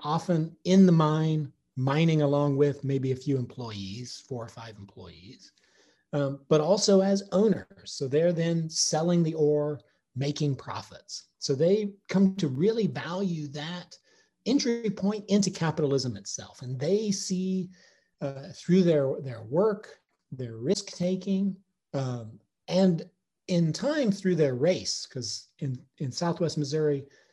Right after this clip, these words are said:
the vast majority of these miners are white, and the vast majority of those are native-born whites, uh, come to see that the promise of capitalism is, is still possible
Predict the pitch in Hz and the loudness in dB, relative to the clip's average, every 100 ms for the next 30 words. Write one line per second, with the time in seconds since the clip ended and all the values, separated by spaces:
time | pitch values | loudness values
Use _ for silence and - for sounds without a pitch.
0 | _ _ 135 127 143 160 170 165 143 143 | _ _ -10 -4 -2 0 -2 -2 0 4
1 | 147 139 127 127 131 131 127 123 117 110 | 4 4 -2 -4 -4 -4 -4 -4 -8 -14
2 | - 117 101 113 147 190 190 - _ _ | -16 -14 -12 -8 -6 -6 -8 -20 _ _
3 | 131 120 147 147 - 131 143 127 113 151 | -8 -2 0 0 -2 0 0 0 -2 2
4 | 156 147 131 110 - 127 147 139 104 123 | 2 2 -6 -6 -8 -2 0 0 -2 -6
5 | 123 107 98 98 _ _ 107 92 92 _ | -6 -8 -10 -12 _ _ -14 -14 -14 _
6 | - - _ _ _ _ - 135 127 _ | -18 -18 _ _ _ _ -12 -12 -12 _
7 | - 208 240 202 - 202 208 202 196 185 | -2 0 0 -4 -4 0 0 2 0 -2
8 | - _ - - 143 135 - - 196 208 | -8 _ -20 -14 -12 -10 -6 -2 0 0
9 | 190 147 - 160 156 151 147 143 147 139 | -2 -4 -6 -8 -4 0 0 0 -2 -4
10 | 127 - - 147 - - - 175 - 139 | -6 -10 -8 -10 -8 -4 2 2 2 -6
11 | 135 110 98 - | -8 -12 -16 -18